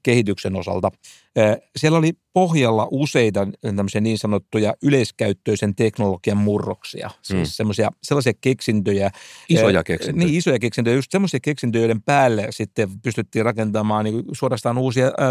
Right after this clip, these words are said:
Speaker 1: teollisuusaloja.
Speaker 2: Hmm.
Speaker 1: Ö, se pitäisi sisällä tämmöisiä, kun että autoja kehitettiin ja sitten muovista pystyttiin tekemään aivan uudenlaisia asioita. Ö, tosin täytyy muistaa myöskin se,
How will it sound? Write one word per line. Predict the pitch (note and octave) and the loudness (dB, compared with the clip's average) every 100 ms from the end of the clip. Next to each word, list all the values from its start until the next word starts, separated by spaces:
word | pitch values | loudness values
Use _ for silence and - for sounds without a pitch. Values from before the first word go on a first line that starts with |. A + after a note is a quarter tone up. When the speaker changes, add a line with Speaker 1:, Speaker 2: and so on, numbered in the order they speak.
| B2+ | 2
Speaker 1:
teollisuusaloja. | F3 A#2+ G#2 G2+ - - - - - - | 2 2 0 -8 -10 -10 -12 -14 -20 -6
Speaker 2:
Hmm. | F#2 E2 | -2 0
Speaker 1:
Ö, | D#2 G#2 F#2+ F2 - | 0 0 0 -6 -4
se | A2+ | -4
pitäisi | - F#2+ F#2+ | -2 -4 -4
sisällä | A2+ A#2 A2+ | 0 2 2
tämmöisiä, | A2 A2 G#2+ G#2 F#2+ | 2 0 -2 -4 -6
kun | G#2+ G2 - _ | -6 -10 -14 _
että | - A2 | -12 -2
autoja | G2+ G#2+ A#2+ A#2+ A2 | 0 0 2 0 0
kehitettiin | C3 A#2+ B2 B2 A2+ _ - A#2+ A#2 | -2 0 0 -2 -4 _ -2 0 0
ja | A#2 G#2+ - - - | -2 -4 -14 -20 -8
sitten | A#2+ - A2 - A#2 | -6 -2 -4 -4 0
muovista | A#2+ C3+ C3 C3 A#2+ A#2 | 2 4 4 2 0 -4
pystyttiin | C3 A#2 A2+ - A#2 | -4 -6 -6 -4 -4
tekemään | C3 A#2+ A#2+ A2+ A2 A2+ | -2 -2 0 0 0 -2
aivan | B2 C#3 A#2+ G#2+ | -2 0 0 0
uudenlaisia | A#2 G#2+ G2+ G2 - G2+ G2 | 0 0 0 -2 -2 -2 -2
asioita. | G2 G2+ F#2 F2+ - - - - | -2 -4 -4 -8 -10 -20 -20 -2
Ö, | A2 A2+ - _ _ - | 0 0 -2 _ _ -2
tosin | C3 D#3 G#2+ - | 2 2 0 -2
täytyy | A#2+ B2 | 0 2
muistaa | C#3 C3 A#2 | 2 2 0
myöskin | A#2+ A#2 B2 | 0 -2 -6
se, | - B2+ | 0 0